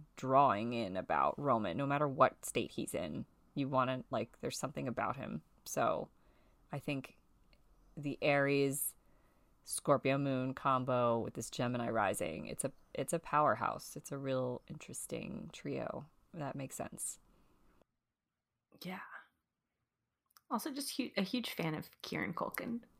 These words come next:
Speaker 1: Oh,
Speaker 2: I love
Speaker 1: man.
Speaker 2: him.
Speaker 1: So
Speaker 2: The,
Speaker 1: good.
Speaker 2: all the Culkins.
Speaker 1: Yeah. What a fan. <laughs>
Speaker 2: What a fan. All right. Connor's moon sign. Again, I think I might have a hint of what you're going to say, but I also could have misheard you. But any chance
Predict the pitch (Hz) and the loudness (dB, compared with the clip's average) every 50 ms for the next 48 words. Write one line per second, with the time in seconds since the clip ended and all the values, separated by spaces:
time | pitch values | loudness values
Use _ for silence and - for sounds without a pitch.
0 | _ - 196 175 156 254 226 202 214 226 220 - 269 269 285 311 - - - _ | _ -2 2 4 6 8 8 8 6 6 4 0 -4 -4 -6 -10 -12 -16 -20 _
1 | - - _ _ _ _ _ _ _ _ _ _ _ _ - - - 214 208 226 | -20 -20 _ _ _ _ _ _ _ _ _ _ _ _ -20 -10 -4 -2 -2 2
2 | 208 - 233 202 202 - 226 233 220 220 214 - 202 208 208 - - - 240 - | 6 8 8 8 10 10 10 10 10 8 4 4 4 4 2 0 -6 -10 -10 -10
3 | - - - - - _ _ - 277 277 - 247 269 339 - - - - - - | -10 -10 -10 -10 -12 _ _ 2 2 2 2 2 -2 -2 -2 -2 -4 -6 -10 -16
4 | _ _ _ - - _ _ _ _ _ _ _ - 226 233 349 - 311 370 339 | _ _ _ -20 -20 _ _ _ _ _ _ _ 0 2 6 10 10 12 12 12
5 | 320 294 277 - 214 - - - - - - - - 294 - - - - - - | 10 6 4 2 0 -2 -4 -6 -8 -10 -14 -4 -2 -2 -2 -2 -4 -12 -12 -12
6 | - - - 302 277 269 277 277 - 277 254 233 214 202 202 226 262 - - _ | -10 0 8 10 10 10 10 8 6 6 4 6 4 4 2 -2 -4 -8 -14 _
7 | _ - 214 208 196 185 175 156 - - - - - 202 226 220 220 226 226 240 | _ 12 12 12 12 12 12 10 6 2 -2 -2 8 12 12 12 12 12 12 12
8 | 247 247 240 - 220 214 208 202 202 202 196 - 190 160 151 151 151 156 156 170 | 10 8 8 6 6 6 8 8 8 6 6 6 6 6 6 6 4 4 2 0
9 | 175 - _ _ _ _ _ - 165 170 160 - 180 165 160 160 165 170 180 170 | 0 -4 _ _ _ _ _ 0 0 2 4 4 4 4 4 4 2 0 2 2
10 | 180 214 240 - - - - 381 381 370 381 359 339 330 330 320 320 320 302 269 | 2 2 0 -4 -6 -6 -4 -2 -2 0 2 2 2 4 4 2 4 4 4 4
11 | 240 240 247 254 262 269 269 269 277 - - 233 226 226 - 226 208 - - 208 | 6 4 4 4 4 4 2 0 -4 -4 -2 -2 -2 0 2 2 2 4 4 2
12 | 214 214 214 208 214 226 226 254 247 240 - 220 202 202 202 202 175 165 160 156 | 2 2 2 2 2 2 2 2 2 4 6 8 8 10 10 10 12 12 12 12
13 | 160 170 - 180 165 180 175 175 165 - - _ - - 175 175 175 - - 170 | 12 12 8 4 4 4 4 2 0 -2 -6 _ -4 -2 -2 -2 -2 -2 0 2
14 | 170 165 160 165 160 175 165 - - - - - - - 156 165 175 170 - - | 2 4 6 4 4 4 4 2 0 0 0 -2 2 2 4 4 4 2 0 0
15 | 302 339 | -2 -2